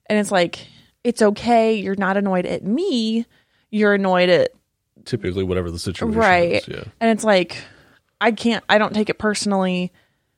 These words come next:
Speaker 1: I try not to anyway. When you, like, snap at me, it's like, it's okay. He's not mad at me.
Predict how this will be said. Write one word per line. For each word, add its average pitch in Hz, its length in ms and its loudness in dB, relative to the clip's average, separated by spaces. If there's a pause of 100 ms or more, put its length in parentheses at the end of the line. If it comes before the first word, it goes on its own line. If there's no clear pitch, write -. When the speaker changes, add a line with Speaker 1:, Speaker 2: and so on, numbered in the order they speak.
(100)
Speaker 1:
I 190 80 -6
try 196 240 4
not 160 220 -2
to 185 160 2
anyway. 165 400 0
When 196 180 0
you, 185 160 0
like, 165 240 -2
snap 190 420 -2
at 190 120 0
me, 180 500 -2 (320)
it's 220 120 -8
like, 208 120 2
it's 233 140 -2
okay. 277 300 0
He's 185 260 -10
not 180 180 -4
mad 208 160 0
at 349 140 -2
me. 285 360 -6